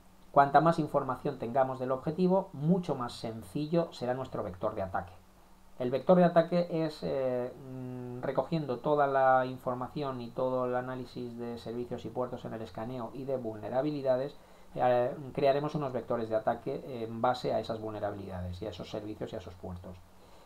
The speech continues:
Esos vectores de ataque, cuanta más información tengamos, más sencillo será para explotar, ¿eh?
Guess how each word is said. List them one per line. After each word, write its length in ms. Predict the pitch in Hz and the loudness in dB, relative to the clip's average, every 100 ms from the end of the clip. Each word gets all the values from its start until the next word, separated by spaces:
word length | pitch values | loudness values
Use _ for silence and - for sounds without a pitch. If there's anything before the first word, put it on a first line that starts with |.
| - | -8
Esos 200 | - 143 | -4 0
vectores 360 | 139 - 131 123 | 0 2 2 4
de 80 | 131 | 4
ataque, 380 | 139 131 131 | 6 4 2
cuanta 260 | - 113 110 | -2 -2 0
más 180 | 120 127 | -2 -4
información 420 | 123 123 120 123 | -2 -2 -2 -4
tengamos, 420 | 127 135 139 175 | -2 -2 0 -2
más 160 | 139 120 | -2 -6
sencillo 400 | 117 110 123 117 | -6 -8 -6 -6
será 220 | 104 104 | -4 -4
para 140 | 101 | -4
explotar, 420 | 95 92 90 90 87 - - - - - - - | -6 -8 -10 -10 -14 -20 -20 -20 -20 -20 -20 -10
¿eh? 100 | 151 | -6